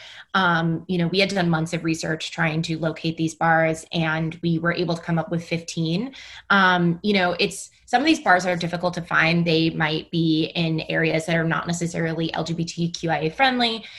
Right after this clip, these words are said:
They might not have public-facing content or social media. So we really did our best, and we,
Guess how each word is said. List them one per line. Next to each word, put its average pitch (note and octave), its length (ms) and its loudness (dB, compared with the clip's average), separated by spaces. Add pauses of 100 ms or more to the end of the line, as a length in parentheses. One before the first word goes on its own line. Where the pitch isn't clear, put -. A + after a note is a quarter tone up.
They F#3 100 0
might F3 160 2
not E3 240 0
have E3 480 -2
public-facing E3+ 480 -4
content A#3+ 480 2
or - 60 -4
social E3+ 260 -4
media. G#3+ 500 0 (200)
So C4 100 -6
we C4+ 60 0
really D4 240 2
did A#3 120 0
our F3+ 120 2
best, E3+ 520 2
and E3 640 0 (100)
we, F3 440 -4